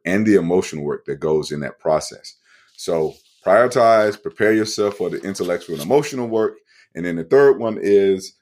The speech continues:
uh, I, I would like to say, in a humorous way, you need to assemble a team, you know, kinda like the Avengers. You wanna bring together folks who can support you in this work. This is very difficult work.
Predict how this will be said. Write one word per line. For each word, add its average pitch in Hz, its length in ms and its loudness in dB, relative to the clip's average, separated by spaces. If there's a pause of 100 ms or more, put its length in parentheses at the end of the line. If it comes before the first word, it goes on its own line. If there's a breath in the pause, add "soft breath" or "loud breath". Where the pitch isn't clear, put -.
(280)
uh, 87 300 4
I, 95 160 2
I - 20 4
would 98 200 2
like 92 160 0
to 90 80 -14
say, 87 520 0
in 80 80 -10
a 82 60 -8
humorous 131 400 2
way, 82 420 2
you 107 360 -4 (140)
need 95 260 -4
to 90 180 0
assemble 107 600 0
a - 120 2
team, 82 640 -4
you 73 120 -10
know, - 60 -8
kinda 90 240 -2
like 92 180 2
the 95 120 2
Avengers. 85 560 -2 (420 soft breath)
You 98 80 -2
wanna 113 200 4
bring 101 340 2
together 87 340 0
folks 90 340 -2
who 90 140 -14
can 80 120 -16
support - 500 0
you 80 80 -4
in 71 80 -6
this - 200 -14
work. 65 240 -8 (360 soft breath)
This 117 160 0
is 101 60 -4
very 95 280 4
difficult 90 400 -2
work. 87 280 -2